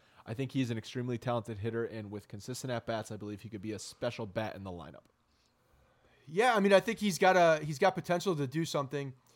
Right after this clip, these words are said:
Speaker 2: Um, if he's there all the time, you're, you're looking at your projection system, the zips. The, um, I mean,
Speaker 1: Not high on, not high on Clint Frazier.
Speaker 2: Yeah, I don't really,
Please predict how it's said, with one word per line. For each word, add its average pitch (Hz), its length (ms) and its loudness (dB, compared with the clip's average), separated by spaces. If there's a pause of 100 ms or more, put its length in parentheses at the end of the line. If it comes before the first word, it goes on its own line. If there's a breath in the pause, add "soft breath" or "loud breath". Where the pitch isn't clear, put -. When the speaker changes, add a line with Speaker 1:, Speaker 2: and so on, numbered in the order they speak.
(340 soft breath)
Speaker 2:
Um, 147 180 0
if 143 100 -6
he's 151 140 -4
there 156 220 2
all 156 160 0
the 143 100 -2
time, 160 500 -2
you're, 147 420 -4 (160)
you're 151 160 -8
looking 147 360 -6
at 139 160 -6
your 139 200 -4
projection 135 420 -6
system, 131 320 -10
the 120 80 -10
zips. 139 320 -6 (400 soft breath)
The, 160 260 4
um, 151 400 4 (1200)
I 185 60 0
mean, 190 180 4 (320)
Speaker 1:
Not 165 180 6
high 170 220 8
on, 135 140 4
not 139 200 4
high 139 200 4
on 123 80 -2
Clint 113 220 -6
Frazier. 180 160 2
Speaker 2:
Yeah, 147 140 2
I 170 80 4
don't 156 200 -2 (120)
really, 139 360 -6